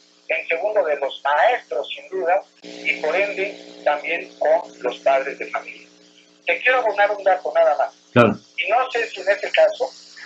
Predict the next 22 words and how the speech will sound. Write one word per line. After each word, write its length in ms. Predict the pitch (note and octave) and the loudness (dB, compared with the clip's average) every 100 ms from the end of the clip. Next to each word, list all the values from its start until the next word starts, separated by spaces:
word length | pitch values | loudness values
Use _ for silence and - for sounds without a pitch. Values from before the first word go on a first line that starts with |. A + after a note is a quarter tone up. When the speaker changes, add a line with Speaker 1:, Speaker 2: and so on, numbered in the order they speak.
| - | -12
Speaker 1:
quien 240 | - D#3+ F#3+ | -6 0 2
haya 380 | A#3+ A#3 F#3 | 4 6 4
hecho 160 | G3 G#3+ | 2 -6
el 60 | G3 | -2
planteamiento 600 | D#3+ D3 - - - - | -2 0 -4 -4 -6 -4
por 160 | C#3 - | -4 0
parte 240 | F3+ F3 | 0 0
de 60 | C3 | -4
las 100 | - | -4
escuelas 260 | C#3+ D#3+ - | -4 -4 -2
particulares, 640 | C3 B2+ - B2+ C3+ - - - - - - - - | -4 -4 -10 -2 0 0 -2 -20 -20 -20 -20 -14 0
no 80 | F#4 G#3+ - - - - - - | 6 6 4 -8 -20 -20 -14 -6
se 120 | D#3 | -6
puso 320 | G#3 G#3+ A3+ | -4 -2 2
o 280 | G#3+ E3 D#3+ | 2 2 0
no 120 | F#3+ | 0
le 80 | G3+ | 2
pasaron 640 | G#3+ F#3+ - F3+ F3+ F3 - | 0 0 0 2 2 0 -2
algunas 680 | - - - - F3 D#3+ - | -2 -2 -8 -6 -2 -2 -2
fichitas 680 | - - - - - D3+ - | -6 0 0 0 2 2 2
de 100 | B2+ | -2
referencia. 540 | B2+ - A#2+ A#2+ _ | -2 -2 -4 -8 _